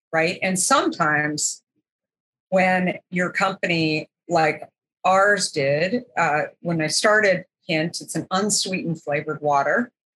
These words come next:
Uh, we were not just starting a company, but also starting a new category. And the consumer needed to catch up to where I was. I mean, I had caught up with this idea that diet sweeteners were not good for me,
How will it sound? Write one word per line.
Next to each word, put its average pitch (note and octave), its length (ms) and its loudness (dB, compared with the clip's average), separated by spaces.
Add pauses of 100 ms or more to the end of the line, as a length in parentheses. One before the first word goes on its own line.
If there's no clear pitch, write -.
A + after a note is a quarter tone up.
(120)
Uh, E3 280 4
we E3+ 80 0
were F3 100 -2
not F#3 220 2
just F#3 160 -4
starting E3+ 320 0
a D3 40 -4
company, D#3+ 480 -4
but D3 120 -2
also D3+ 260 0
starting D#3 400 0
a D3+ 40 -2
new C#3+ 160 -4
category. - 760 -4 (140)
And E3 180 0
the D#3 60 -4
consumer F3+ 920 0 (340)
needed F3 300 0
to D3+ 80 -4
catch D#3+ 300 -2
up D3+ 220 -2
to D#3+ 120 -6
where D3 260 2
I C#3+ 200 2 (240)
was. - 680 -6
I - 20 -2
mean, D3+ 160 0
I D3+ 140 2
had E3+ 320 0
caught D#3 160 2
up D#3 240 0
with C#3+ 140 -8 (100)
this - 160 -6
idea C#3+ 720 -2 (420)
that D#3 380 0 (240)
diet E3 400 2
sweeteners D3 760 -4
were D#3 120 -4
not D3+ 280 -4
good D3+ 220 -6
for A3 140 -8
me, C#4+ 360 0